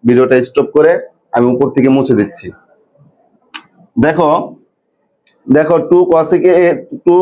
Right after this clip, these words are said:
cosec স্কয়ার A by cot স্কয়ার A। তাহলে cosec স্কয়ার, cosec, cosec theta সমান সমান one by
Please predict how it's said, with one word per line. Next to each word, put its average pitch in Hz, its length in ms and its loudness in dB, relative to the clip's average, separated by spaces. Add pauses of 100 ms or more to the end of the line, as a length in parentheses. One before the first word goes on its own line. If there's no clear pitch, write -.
(120)
cosec 160 300 0 (160)
স্কয়ার 170 260 0 (160)
A 170 40 4 (180)
by 151 140 2 (140)
cot 156 180 0 (140)
স্কয়ার 131 260 0
A। 95 40 0 (420)
তাহলে 160 180 0 (120)
cosec 160 360 0 (140)
স্কয়ার, 175 300 0 (840)
cosec, 165 440 2 (1040)
cosec 156 420 0
theta 175 260 2 (140)
সমান 160 240 2 (100)
সমান 165 260 2 (320)
one 156 140 2 (100)
by 151 180 0